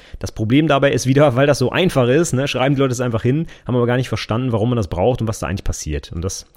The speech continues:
kannst du halt nicht machen. Also bitte erklären können. So, was wir dann auch recht häufig hatten dieses Mal, waren Fehlerarten bei der Programmierung.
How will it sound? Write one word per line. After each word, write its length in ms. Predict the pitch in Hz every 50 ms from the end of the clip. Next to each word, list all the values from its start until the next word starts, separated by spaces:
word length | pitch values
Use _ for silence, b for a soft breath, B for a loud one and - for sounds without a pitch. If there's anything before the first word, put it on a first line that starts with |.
| -
kannst 220 | - 98 92 - -
du 40 |
halt 120 | 87 78 -
nicht 100 | 82 78
machen. 220 | 76 71 80 87 - _ -
Also 240 | - 90 82 69
bitte 220 | 64 90 85 - 67
erklären 340 | - - - - 73 71 71
können. 200 | - - - _ _ _ _ _ _ _ _ _ _ _ _ _ _ _ _ _ _ _ _ _ _ _ _ _ B B B B B B B B B B B B B
So, 140 | - 190 170
was 140 | 131 120 -
wir 80 | 151
dann 80 | 139 127
auch 100 | 175 -
recht 160 | 175 156 -
häufig 300 | - 160 165 165 143 160
hatten 160 | 147 - 143
dieses 180 | 131 135 135 -
Mal, 260 | 131 123 123 131 120
waren 240 | 120 117 113 117 117
Fehlerarten 1200 | - - - 185 214 233 208 139 101 92 85 - - - 92 92 107 104 101 - - 95 90 85 80
bei 160 | 87 98 127
der 100 | 127 127
Programmierung. 840 | - - - 127 117 120 113 131 170 196 170 117 95 85 73 -